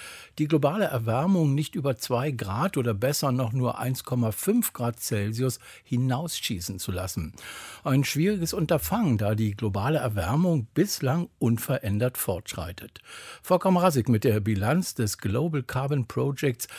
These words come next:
eines weltweiten Zusammenschlusses von Klimaforschern.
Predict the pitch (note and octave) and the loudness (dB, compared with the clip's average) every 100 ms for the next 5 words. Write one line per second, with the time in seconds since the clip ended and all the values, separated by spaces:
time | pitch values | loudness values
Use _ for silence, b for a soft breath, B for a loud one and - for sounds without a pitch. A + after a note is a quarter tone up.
0 | B B A2 A#2 - B2+ D#3+ D3+ C3 C#3+ | B B 2 2 2 0 0 -2 0 0
1 | B2+ - G#2+ G#2+ B2+ B2 B2+ A2+ B2 - | 0 0 0 4 4 2 -2 -2 -4 -8
2 | - A2+ B2+ - - D#3 A3 F#2 F2 - | -2 0 0 -4 -2 4 4 4 -2 -4
3 | G#2+ F2 - F2 D#2+ F#2 | -2 -2 -2 -2 -4 -10